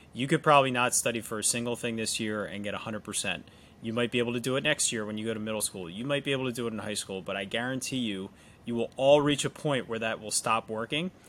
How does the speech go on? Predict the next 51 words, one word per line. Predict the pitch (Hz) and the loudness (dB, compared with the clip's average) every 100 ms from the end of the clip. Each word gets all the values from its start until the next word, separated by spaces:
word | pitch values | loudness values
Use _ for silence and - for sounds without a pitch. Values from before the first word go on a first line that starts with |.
| - _ | -20 _
And | 113 | -8
if | 107 | -4
you | 113 | 2
don't | 143 143 | 4 4
pay | - 131 | 4 2
attention | 123 135 123 120 107 104 | 2 0 -2 -4 -4 0
now | 113 123 107 | 2 4 4
and | 101 | 0
develop | 101 104 104 98 | -4 -4 -4 -4
the | 101 | -4
habits | 110 104 90 - | -2 -2 -2 -4
now, | 98 120 139 92 90 - - - - - | -2 0 2 2 0 -4 -12 -20 -20 -12
you're | 110 143 | 0 4
gonna | 143 117 | 4 2
have | 117 | 0
nothing | 104 104 123 139 - 113 101 | -2 -2 2 4 4 0 -4
to | 110 | -6
fall | 117 101 | 0 0
back | 98 95 - | 0 -2 -2
on." | 85 73 - - - - | -8 -10 -16 -20 -20 -14
And | - 117 110 104 | -6 -4 -2 -2
so | - 123 107 104 98 - | -2 0 0 0 -2 0
I | 123 | 0
actually | 127 - 117 | 2 0 0
had | 117 | 2
a | |
student, | - - 131 120 101 - - - | 4 2 2 -2 -6 -12 -20 -12
he's | 110 | -8
probably | - 131 117 113 | -2 0 2 0
about | 101 107 104 | -2 -2 -4
a, | 92 - - | -8 -14 -20
he's | - | -18
probably | - 143 120 | -2 0 2
a | 98 | 2
sophomore | - 113 107 110 101 | 2 2 -2 -4 -4
now, | 92 90 | -4 -4
reach | 101 107 113 | -6 -4 0
out | 104 - | 0 -2
to | |
me | 101 95 | -6 -6
and | 92 | -4
say, | - 101 95 87 - - - - - | -2 0 0 -2 -6 -16 -20 -20 -10
uh, | 104 98 92 | -4 -4 -4
he | - 113 | -6 -4
said, | 127 110 | -2 -2
"Mister | 113 - | -2 -2
Ehrman, | 117 120 | -2 0
I | 107 | -2
hit | 104 - - | -2 -6 -6
that | 110 95 | -4 -2
point. | - 107 92 | -4 -6 -6